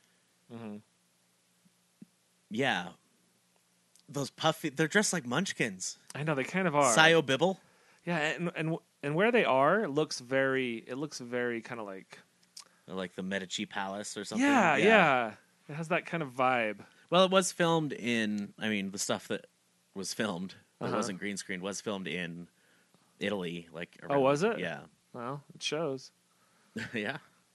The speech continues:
Speaker 1: All right. Why, why is the Trade Federation invading Naboo?
Speaker 2: So, the, I guess the right answer is that they were manipulated by Darth Sidious.
Speaker 1: Who is, who is the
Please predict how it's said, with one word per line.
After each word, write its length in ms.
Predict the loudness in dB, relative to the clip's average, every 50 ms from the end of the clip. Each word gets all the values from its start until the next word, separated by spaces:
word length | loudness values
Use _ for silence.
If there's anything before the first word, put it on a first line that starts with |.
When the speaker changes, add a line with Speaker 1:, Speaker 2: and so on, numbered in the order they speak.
| _ _ _ _ _ _ -2
Speaker 1:
All 80 | 2 4
right. 220 | 4 4 4 2
Why, 200 | 4 4 4 6
why 200 | 6 6 6 6
is 100 | 4 4
the 60 | 0
Trade 260 | 0 2 4 4 2 2
Federation 640 | 2 2 4 4 4 4 2 2 0 -2 -4 -6 -6
invading 680 | -6 -6 -4 -2 0 0 0 0 0 -2 -4 -8 -10 -8
Naboo? 460 | -8 -8 -6 -4 -6 -6 -6 -8 -14 -18 -20 -20 -20 -20 _
Speaker 2:
So, 480 | -8 -4 0 4 6 6 6 6 4 -2 _ _ _ _ _ _ _ _ _ _ _ _ _ _ _ -2
the, 180 | 0 0 0 0 0 2
I 80 | 2 4
guess 280 | 4 4 4 4 4
the 140 | 2 2 4
right 260 | 6 6 6 8 8
answer 420 | 6 6 6 4 2 2 2 2 2
is 420 | 2 2 2 2 2 2 0 -2
that 160 | -4 -4 -2
they 120 | 0 0 0
were 140 | 0 0
manipulated 800 | 0 0 0 0 0 -2 -2 -2 -2 0 0 0 -2 -4 -4 -6 _
by 180 | -4 -4 -2
Darth 300 | -2 -2 -2 -2 -2 -4 -6
Sidious. 760 | -6 -6 -4 -4 -6 -6 -10 -12 -12 -12 -12 -12 -12 -14 -16 _ _ _ _ _ -20 -20 _ -4
Speaker 1:
Who 140 | -2 0 0
is, 160 | 0 0 -4 -10 _ _ _ -12 -6
who 160 | -2 0 2
is 160 | 2 0 0
the 160 | -6 -14 -20